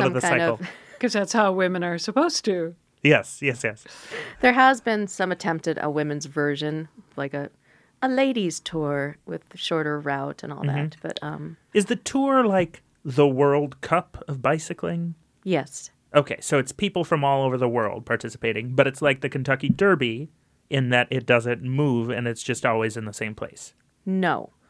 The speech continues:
Speaker 2: Oh,
Speaker 1: It's
Speaker 2: no.
Speaker 1: always in,
Speaker 3: Do tell.
Speaker 1: it's predominantly in France, but the
Speaker 2: Okay.
Speaker 1: route changes every year.
Speaker 2: Oh.
Speaker 1: And it frequently will start in, like, Belgium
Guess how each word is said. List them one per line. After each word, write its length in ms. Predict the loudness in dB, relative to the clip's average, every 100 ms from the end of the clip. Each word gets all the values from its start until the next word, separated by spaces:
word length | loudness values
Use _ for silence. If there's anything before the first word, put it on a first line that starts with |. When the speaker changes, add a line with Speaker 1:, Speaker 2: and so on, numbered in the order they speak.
| -18 -6
Speaker 2:
Oh, 120 | 0
Speaker 1:
It's 140 | 2 4
Speaker 2:
no. 80 | 6
Speaker 1:
always 160 | 8 6
in, 180 | 4
Speaker 3:
Do 180 | 2 2
tell. 560 | 2 0 2 4 2 -4
Speaker 1:
it's 100 | -12
predominantly 680 | -6 2 4 4 2 0 0
in 120 | -2
France, 500 | 0 0 0 -6 -10 0
but 140 | 2
the 80 | 4
Speaker 2:
Okay. 80 | 6
Speaker 1:
route 220 | 4 2
changes 360 | -4 -6 -4
every 220 | -4 -2 -4
year. 240 | -4 -8 -14 -20 -14 -6
Speaker 2:
Oh. 340 | -2 -2 -2
Speaker 1:
And 340 | -2 -2 -2 -4
it 140 | -6 -4
frequently 420 | -4 -2 -2 -2
will 100 | -4
start 320 | -2 0 0
in, 160 | -2 -6
like, 180 | -6 0
Belgium 400 | 0 0 -6